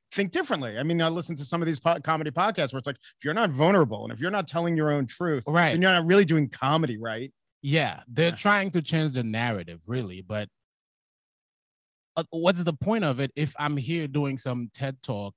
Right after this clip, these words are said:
Speaker 2: that somebody who's not a
Speaker 1: <laughs>
Speaker 2: comedian could
Speaker 1: Yeah.
Speaker 2: also do,
Speaker 1: There
Speaker 2: just
Speaker 1: are,
Speaker 2: being vulnerable?
Speaker 1: there are a lot of truthful things out there. There's
Speaker 2: Yeah,
Speaker 1: yeah.
Speaker 2: the truth is available to anyone. So me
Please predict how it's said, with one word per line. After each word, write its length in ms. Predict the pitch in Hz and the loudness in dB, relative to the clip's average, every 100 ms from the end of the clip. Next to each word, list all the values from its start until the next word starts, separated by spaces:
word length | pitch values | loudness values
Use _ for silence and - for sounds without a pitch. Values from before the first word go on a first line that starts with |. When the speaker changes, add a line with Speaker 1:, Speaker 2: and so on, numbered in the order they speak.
| - | -12
Speaker 2:
that 160 | 113 | -10
somebody 340 | - 139 127 131 | -6 -4 -4 -2
who's 180 | 135 123 | -2 -2
not 200 | 135 127 | -2 -2
a 40 | |
Speaker 1:
<laughs> 100 | - | -4
Speaker 2:
comedian 420 | 123 185 143 127 | -4 -2 -2 -4
could 140 | 123 143 | -4 -4
Speaker 1:
Yeah. 40 | |
Speaker 2:
also 400 | 143 151 151 131 | 0 0 0 -4
do, 440 | 110 151 151 98 - | -4 -2 -2 -2 -8
Speaker 1:
There 120 | 143 | -2
Speaker 2:
just 200 | 160 196 | 4 4
Speaker 1:
are, 60 | 180 | 4
Speaker 2:
being 200 | 156 135 | 2 0
vulnerable? 420 | 123 190 131 90 | 0 0 -2 0
Speaker 1:
there 180 | 165 196 | 4 6
are 140 | 254 | 6
a 40 | |
lot 180 | 196 202 | 6 6
of 80 | 170 | 2
truthful 360 | - 180 - 143 | 0 -2 -2 -2
things 300 | 180 156 127 | -2 -2 -4
out 180 | 110 | -8
there. 180 | - 95 - - | -10 -14 -16 -6
There's 140 | 175 | 4
Speaker 2:
Yeah, 340 | 254 277 175 170 | 6 8 6 2
Speaker 1:
yeah. 160 | 143 | 2
Speaker 2:
the 100 | 185 | 4
truth 320 | 202 262 285 | 4 6 6
is 140 | 226 190 | 4 4
available 500 | 165 139 208 165 135 | 2 2 -2 -4 -4
to 160 | 131 110 | -6 -8
anyone. 640 | 117 175 117 80 90 117 | -6 -4 -6 -8 -12 -10
So 180 | 123 143 | -2 -2
me 440 | 123 123 160 165 | 0 0 0 -2